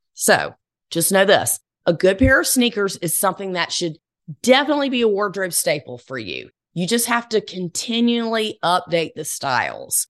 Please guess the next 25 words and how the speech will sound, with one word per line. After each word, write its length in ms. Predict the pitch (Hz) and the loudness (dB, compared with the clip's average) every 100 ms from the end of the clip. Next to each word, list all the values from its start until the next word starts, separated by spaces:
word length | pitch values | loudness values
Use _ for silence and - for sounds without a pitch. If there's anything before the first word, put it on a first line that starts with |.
| _ _ | _ _
A 120 | 175 175 | 4 4
good 340 | 175 214 269 | 4 2 2
pair 240 | 277 320 | 0 -2
can 260 | - 247 220 | -2 -4 0
last 360 | 202 220 247 - | 0 0 0 -2
several 300 | 214 185 185 | -2 -2 -6
years 400 | 233 196 170 165 | -2 -2 -2 -6
if 140 | 160 | -14
you 60 | 160 | -8
take 220 | 175 170 | -8 -4
care 200 | 196 208 | 0 0
of 100 | 170 | 0
them 180 | 160 - | -4 -4
and 180 | 170 - | -8 -6
keep 280 | 190 185 | -8 -4
them 100 | 180 | -4
looking 460 | 165 151 143 156 156 | -4 -8 -8 -8 -2
new. 320 | 202 135 95 _ _ - | 0 0 -2 _ _ 4
But 200 | 180 - | 4 4
just 360 | 151 185 226 311 | 0 2 0 -2
like 240 | 339 - | -2 -2
polishing 680 | - 220 214 214 - 202 196 | -8 -2 -2 -2 -2 -4 -2
your 160 | 170 151 | -4 -2
leather 420 | 165 233 214 180 | 2 4 4 -2
shoes, 640 | - 151 143 139 135 | -2 -2 -2 -4 -6